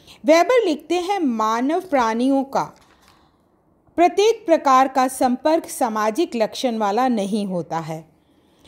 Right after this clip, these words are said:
वह उसी सीमा तक सामाजिक कहलाएगा, जहाँ तक कर्ता का व्यवहार अर्थपूर्ण तरीके से दूसरों के व्यवहार के प्रति उन्मुख होता है।"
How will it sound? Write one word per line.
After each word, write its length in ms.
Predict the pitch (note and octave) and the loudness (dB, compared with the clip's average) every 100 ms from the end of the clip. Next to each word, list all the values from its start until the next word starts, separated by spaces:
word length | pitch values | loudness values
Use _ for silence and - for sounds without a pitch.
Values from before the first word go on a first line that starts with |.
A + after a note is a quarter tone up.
| - | -6
वह 180 | A#3+ G4+ | 2 4
उसी 440 | F#4+ D#4+ - G#4 | 4 2 4 4
सीमा 380 | G#4 G4+ G4 G4 | 4 0 -4 -6
तक 220 | G4 G4+ | -4 -6
सामाजिक 600 | - D#4+ B3+ B3 B3 F4+ F4+ | -4 -4 -4 -4 -2 -4 -2
कहलाएगा, 760 | D4+ C4+ A#3+ A3+ B3+ E4 F4+ F4 - | -2 0 0 0 0 0 -2 -6 -16
जहाँ 480 | F#3 C4+ B3+ F4 F4+ | 0 0 2 -2 -2
तक 240 | E4+ F4 - | -2 -2 0
कर्ता 400 | C4+ C4 D#4+ E4+ | 0 0 0 0
का 220 | D4 A#3+ | 0 -2
व्यवहार 540 | F#3+ G#3+ A3+ B3+ D#3+ - - _ _ - | 0 0 2 2 -2 -10 -20 _ _ 2
अर्थपूर्ण 580 | F4 G4 E4+ G#4 A4+ | 2 2 -2 2 2
तरीके 480 | G#4+ D#4+ D#4 D4+ F4 | 4 2 2 0 -2
से 240 | D#4 G4 F#4 | -2 -2 -2
दूसरों 720 | F#3 D#3+ C4 D#4+ F4 A#4 A#4+ | -4 -2 2 4 6 4 4
के 200 | G#4+ G4 | 0 0
व्यवहार 520 | E4 C4+ A#3+ A#3+ C4+ | 0 0 0 0 -2
के 180 | - A#3+ | -4 -4
प्रति 400 | A#3 G#3+ D#4 E4+ | -2 -2 0 0
उन्मुख 600 | - B3+ A3+ G#3+ A#3+ - | 0 0 2 2 -2 -2
होता 260 | E3+ D3+ | -6 -6
है।" 260 | D#3 D3+ D#3 | -8 -12 -20